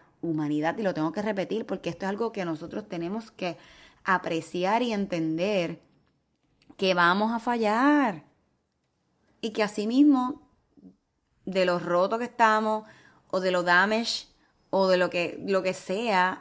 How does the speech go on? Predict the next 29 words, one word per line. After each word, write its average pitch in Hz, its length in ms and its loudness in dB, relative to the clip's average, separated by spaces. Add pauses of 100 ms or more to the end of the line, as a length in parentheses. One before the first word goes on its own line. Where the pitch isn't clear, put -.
nosotros 196 840 -6 (1040)
vamos 180 480 -2
a 233 60 -8
estar 220 340 -4
destinados 202 800 -6 (640)
a 175 180 -6
que 170 140 -10
tenemos 170 520 -6
que 214 160 -14
hacer 220 240 -6
un 226 140 -6
encuentro 226 600 -8
cercano 226 600 -6 (180)
con 165 240 -8
Dios, 151 300 -8
tener 165 340 -10
conversaciones. 175 1200 -8 (640)
Así 180 200 -16
que 277 120 -4
te 269 80 -2
hago 202 160 4
la 214 220 0
siguiente 185 480 -8
pregunta. 170 500 -4
¿Qué 226 180 -6
semillas 302 640 0
tú 196 160 -10
quieres 240 320 -4
sembrar? 160 840 0